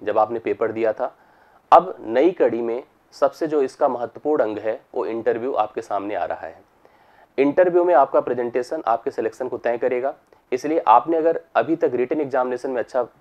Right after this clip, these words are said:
रिस्पॉन्स किया, अच्छा प्रदर्शन किया है, तो इंटरव्यू की किसी भी कोताही को आप स्वीकार मत कीजिएगा। आप अपना सब कुछ झोंकिए, आप अपने अच्छे प्रदर्शन के लिए इंटरव्यू की अच्छी प्रिपरेशन करिए, अपने आप को अच्छे से प्रिपेयर करिए।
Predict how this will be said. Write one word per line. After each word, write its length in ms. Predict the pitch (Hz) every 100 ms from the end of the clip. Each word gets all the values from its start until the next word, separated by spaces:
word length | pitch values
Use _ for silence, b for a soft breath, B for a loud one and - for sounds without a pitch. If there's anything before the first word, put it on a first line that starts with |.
| -
रिस्पॉन्स 520 | 98 104 - 120 120
किया, 220 | - 127
अच्छा 200 | 123 -
प्रदर्शन 420 | 113 104 107 117 101
किया 220 | 107 123
है, 180 | 139 - b b
तो 60 | -
इंटरव्यू 440 | 123 151 147 123
की 140 | 120 143
किसी 280 | 127 - 147
भी 100 | 139
कोताही 420 | 113 107 113 123
को 140 | -
आप 400 | - 98 120 - _ _ _
स्वीकार 380 | 180 143 110
मत 160 | 101 92
कीजिएगा। 520 | - 87 85 82 90 - _ b b b b
आप 160 | - 127
अपना 220 | 127 131
सब 200 | 131 -
कुछ 140 | 139
झोंकिए, 420 | 123 117 123 135 - b b b
आप 140 | 117 123
अपने 240 | - 127
अच्छे 220 | 117 147
प्रदर्शन 440 | 135 113 120 147 143
के 140 | 143
लिए 280 | 131 139 147 b b b -
इंटरव्यू 420 | 127 123 139 143
की 120 | 151
अच्छी 260 | 117 - 151
प्रिपरेशन 480 | 139 117 117 127 135
करिए, 340 | 131 127 143 -
अपने 220 | - 127
आप 180 | 120 -
को 80 |
अच्छे 220 | 117 - 120
से 80 |
प्रिपेयर 400 | 117 104 117 123
करिए। 320 | 127 120 120